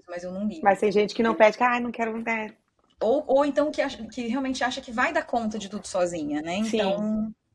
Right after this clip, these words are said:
Speaker 1: não vai. Então, é, é, é complicado
Speaker 2: Sim.
Speaker 1: também, né? A gente também precisa,
Speaker 2: Sim.
Speaker 1: é, perceber que a gente merece, a gente merece ajuda. E se a pessoa tá oferecendo, melhor ainda, vamos contar com esse apoio.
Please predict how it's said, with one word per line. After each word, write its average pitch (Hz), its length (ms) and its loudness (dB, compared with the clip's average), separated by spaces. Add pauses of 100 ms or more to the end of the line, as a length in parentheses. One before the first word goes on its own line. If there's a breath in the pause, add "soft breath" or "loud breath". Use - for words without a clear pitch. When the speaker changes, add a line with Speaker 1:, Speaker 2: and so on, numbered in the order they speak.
(120)
Speaker 1:
não 240 160 -2
vai. 247 340 0
Então, 196 340 -4
é, 202 160 -2
é, 196 220 -8
é - 20 -4
complicado 214 560 -4
Speaker 2:
Sim. 254 60 -10
Speaker 1:
também, 165 340 -8
né? 170 160 -10
A 175 40 -10
gente 180 200 -14
também 196 200 -8
precisa, 214 480 -4
Speaker 2:
Sim. 180 320 -6 (240)
Speaker 1:
é, 190 280 -4
perceber 214 420 -8
que 254 80 -10
a 226 40 -6
gente 254 220 -6
merece, 254 640 -2
a 170 60 -14
gente 180 220 -12
merece 226 460 0
ajuda. 151 480 -10
E 160 80 -8
se - 100 -14
a - 40 -8
pessoa 208 300 -10
tá 202 120 -4
oferecendo, 220 460 -10
melhor 226 300 -4
ainda, 240 420 -4
vamos 196 220 -6
contar 220 340 -6
com 233 80 -12
esse 226 140 -12
apoio. 190 400 -8